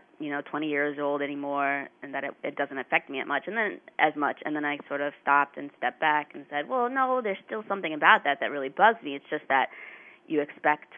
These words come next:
for it to happen, you know, once or twice a year, something like that, that ridiculous. You expect to see it." Um, and so maybe I had just gotten a little bit, um, numb to it, but it, it does really still bother me. And now it's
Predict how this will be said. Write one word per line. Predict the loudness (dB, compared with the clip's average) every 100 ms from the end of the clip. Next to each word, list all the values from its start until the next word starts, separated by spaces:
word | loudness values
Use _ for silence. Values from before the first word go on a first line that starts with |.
| -4
for | -2 -2
it | -4 -6
to |
happen, | 4 6 6 4 -4 -6 -14 _ _ -12
you | -8
know, | -6
once | -4 -6 -8
or |
twice | -4 -4 -4 -6
a |
year, | -6 -6
something | -8 -8 -8
like | 0 0 0
that, | 0 2 0 -6 _ _
that | -2 -2
ridiculous. | -4 -8 -10 -8 -10 -10 -14
You | -14
expect | -8 -8 -8
to | -12 -14
see | -8
it." | -8 -8 _ -10
Um, | -8 -10 -14 -20 -20 -20
and | -14
so | -10
maybe | -8 -6 -8 -10 -8
I | -8
had | -8
just | -10 -6
gotten | -4 -4
a | -6
little | -12 -12
bit, | -10 -12 -12 -16
um, | -14 -14 -18 _ _ _ -12
numb | -6 -4 -6 -6
to | -2
it, | 0 -2 -10 -2
but | 2
it, | 2 0 -2 -4
it | 4
does | 4 4 -2
really | -2 -4 -4
still | -4 -2
bother | 2 2 2
me. | -6 -6
And | -2
now | 0 2
it's | -2